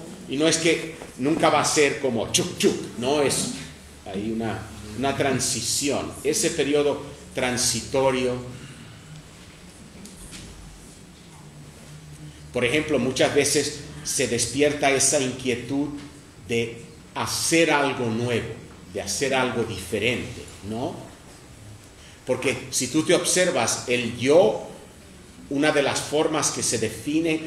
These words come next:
es en relación a lo que hace, ¿no? Yo soy médico, yo soy padre, yo soy instructor de yoga, yo soy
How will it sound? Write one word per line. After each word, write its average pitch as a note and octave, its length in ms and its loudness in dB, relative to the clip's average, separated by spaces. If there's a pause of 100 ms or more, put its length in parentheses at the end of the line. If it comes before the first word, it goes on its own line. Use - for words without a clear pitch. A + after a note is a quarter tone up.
(200)
es C#3 180 0
en B2+ 160 0
relación B2 540 0 (100)
a C3+ 60 -2
lo A2+ 180 0
que A2 180 -2
hace, - 360 -2 (2500)
¿no? G2 420 -14
Yo B2+ 180 2
soy B2+ 380 4 (800)
médico, G#2+ 420 -6 (840)
yo A2+ 200 -2
soy A#2 440 0 (520)
padre, G2+ 480 -4 (580)
yo A#2 220 -2
soy A2+ 480 0 (320)
instructor G2+ 720 -6
de F#2 160 -6
yoga, F2 320 -4 (440)
yo G#2+ 240 0
soy G#2+ 600 0